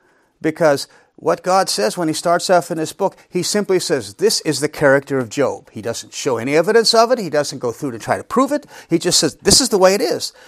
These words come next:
It's just like what you see in Genesis one one. I like the commentary that says the Bible begins with, and they, they assume Genesis is the first book, but they say the Bible begins with the fact of creation and not, not, uh, with a statement and, and no evidence. It, it doesn't make apologies.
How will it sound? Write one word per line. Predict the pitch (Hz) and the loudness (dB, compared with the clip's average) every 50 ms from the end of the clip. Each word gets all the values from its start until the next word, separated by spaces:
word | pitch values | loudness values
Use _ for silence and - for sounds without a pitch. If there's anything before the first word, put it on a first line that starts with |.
| - _ | -20 _
It's | - 170 160 - | -10 -10 -10 -8
just | - - 226 - - - | -6 -6 -4 -4 -2 -2
like | 196 214 208 | -2 -2 -2
what | - 190 196 196 - | -4 -6 -6 -6 -8
you | 196 | -12
see | - - 202 | -10 -10 -10
in | 190 185 180 | -10 -10 -10
Genesis | - 190 180 180 185 - 190 180 - - | -10 -10 -8 -8 -8 -10 -10 -12 -10 -8
one | 190 196 196 | -8 -6 -6
one. | 196 214 240 226 - 160 - _ _ _ _ _ _ _ _ _ - | -6 -6 -8 -8 -8 -12 -18 _ _ _ _ _ _ _ _ _ -8
I | - 135 | -4 -2
like | 156 190 220 - | 0 0 -2 -2
the | - 135 | -6 -12
commentary | - - 180 175 175 156 139 - 160 165 147 | -8 -4 -4 -4 -4 -4 -6 -4 -2 -2 -2
that | 123 127 123 | -2 -4 -6
says | - - 156 139 123 117 - - - - - - _ _ _ _ - | -4 -2 -2 -2 -2 -4 -6 -10 -16 -20 -20 -20 _ _ _ _ -8
the | 113 127 | -8 -8
Bible | 113 107 104 - 127 139 151 143 135 123 | -8 -6 0 2 4 4 4 2 0 -4
begins | 120 135 110 135 160 170 160 156 165 156 139 127 | -6 -4 0 2 2 2 2 0 -2 -4 -6 -4
with, | 131 127 127 - - - - - - | -4 -4 -4 -4 -8 -20 -20 -14 -12
and | 127 123 120 - - 117 117 | -10 -10 -10 -12 -10 -4 -2
they, | 127 135 | 0 0
they | 117 135 135 131 127 | 2 2 2 2 2
assume | 120 - - 135 113 101 | 0 -2 -4 -6 -6 -6
Genesis | 113 117 107 107 - - - | -6 -8 -8 -8 -8 -8 -8
is | - 110 | -10 -12
the | 117 | -10
first | - 117 107 104 - - | -8 -6 -6 -6 -8 -8
book, | - 110 117 | -10 -8 -6
but | - 143 | -6 -4
they | 127 127 | -2 -2
say | 123 - 127 | -2 -2 -2
the | 107 104 | -2 2
Bible | 98 120 127 123 123 113 | 4 4 4 4 4 0
begins | 101 110 95 139 156 170 180 180 160 - - - - - - - - _ | -2 -4 0 2 2 2 2 -2 -6 -10 -14 -18 -20 -20 -20 -20 -20 _
with | - - 131 | -6 -4 -4
the | 131 110 | -4 -2
fact | - - 143 143 143 - | 2 4 4 4 2 -2
of | 147 131 | -8 -10
creation | - - 139 139 147 143 - 160 147 139 | -4 -2 0 0 0 -2 -4 -6 -6 -6
and | 120 113 | -6 -4
not, | 120 127 135 139 139 - - | -4 -4 -4 -4 -8 -10 -8
not, | 127 131 139 143 143 - | -4 -2 -2 -4 -4 -6
uh, | 127 107 - | -12 -12 -12
with | 123 117 123 113 | -10 -8 -8 -8
a | 110 | -6
statement | - - - 139 151 151 - 180 165 - | -4 0 0 0 0 0 -4 -8 -8 -6
and, | 123 117 110 110 107 | -8 -8 -8 -8 -8
and | - 120 117 117 | -8 -8 -6 -4
no | 127 131 131 139 | -2 0 0 0
evidence. | 135 139 117 104 101 92 - - - | 0 0 -2 -6 -12 -12 -14 -14 -14
It, | 104 - - | -14 -14 -14
it | 127 113 | -14 -8
doesn't | - 127 131 127 - 127 | -4 -4 -4 -4 -4 -6
make | 123 127 127 - | -6 -8 -8 -8
apologies. | - - 165 147 127 113 104 - - - - - - - | 0 4 4 4 4 4 0 -4 -10 -18 -20 -20 -20 -20